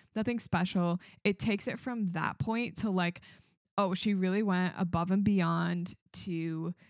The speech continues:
just make sure that we were nurtured and that our needs were met and that, like, we felt appreciated." And that's ki-, kind of, like, how I view these client gift boxes, is that it takes you from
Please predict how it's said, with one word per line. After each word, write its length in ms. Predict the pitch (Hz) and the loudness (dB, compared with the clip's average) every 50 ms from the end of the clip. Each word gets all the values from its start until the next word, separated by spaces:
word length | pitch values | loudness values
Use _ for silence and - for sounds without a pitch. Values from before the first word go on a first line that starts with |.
| _ _ _ _ _ _ _ _ _ - | _ _ _ _ _ _ _ _ _ 0
just 160 | 202 202 - | 0 2 4
make 160 | 214 208 208 | 4 4 4
sure 180 | 202 - 214 208 | 4 4 2 2
that 220 | 208 196 190 185 | 4 2 2 2
we 320 | 185 190 190 190 190 196 190 | 2 4 4 4 4 4 2
were 180 | - 190 190 | 2 2 2
nurtured 460 | 180 180 185 190 185 - 190 180 175 165 | 4 4 4 2 2 2 0 2 2 0
and 320 | 151 151 170 175 180 180 | 0 0 2 2 2 2
that 320 | 180 175 175 180 170 - _ - | 2 2 2 0 -2 -4 _ -2
our 140 | 190 190 180 | 0 2 2
needs 260 | 175 175 175 175 - | 2 2 0 0 -2
were 100 | 202 202 | -2 0
met 380 | 202 180 170 175 175 190 180 101 | 0 0 0 0 0 0 0 0
and 180 | 185 185 180 | 2 2 2
that, 240 | 185 175 - - - _ _ _ _ _ _ _ _ _ _ _ _ _ _ - 196 | 2 2 0 -4 -8 _ _ _ _ _ _ _ _ _ _ _ _ _ _ -8 -4
like, 240 | 196 180 175 - - | -4 -4 -2 -2 2
we 140 | 180 190 185 | 2 2 4
felt 240 | - 196 180 170 - | 4 2 0 0 -2
appreciated." 840 | - 175 - - 196 220 240 - - - 104 104 - 101 98 113 - - | -6 -8 -4 -2 -2 0 0 -2 -6 -6 -8 -8 -6 -6 -6 -6 -8 -4
And 360 | - 185 175 175 175 170 - - - - - - _ - | -2 0 0 0 0 -2 -4 -10 -16 -20 -20 -20 _ 0
that's 240 | - 190 190 208 - | 2 2 2 2 0
ki-, 140 | - - - _ - - | -4 -10 -10 _ -6 -4
kind 240 | 214 240 254 262 | 0 0 2 2
of, 200 | 269 226 208 196 | 2 0 2 2
like, 180 | 202 190 180 - | 2 2 2 0
how 280 | - - 190 180 175 175 | -4 -2 -2 0 0 2
I 140 | 175 170 | 0 0
view 180 | 165 160 165 165 | 0 0 0 0
these 220 | 160 175 170 170 | 0 0 -2 -4
client 340 | - 190 170 160 139 98 98 | -4 -4 -6 -4 -4 -6 -8
gift 220 | - 127 131 - - | -8 -10 -10 -8 -8
boxes, 480 | - - - - - 147 156 180 - | -8 -8 -8 -8 -8 -8 -6 -6 -6
is 140 | 190 180 180 | -6 -4 -2
that 200 | 180 170 170 151 | -2 -2 -2 -2
it 140 | - - - | -4 -6 -4
takes 320 | - 233 240 233 - - | -4 -4 -4 -4 -6 -4
you 160 | 254 247 240 | -4 -4 -4
from 380 | - - 208 185 180 170 175 180 | -4 -2 -2 -2 0 0 -2 -4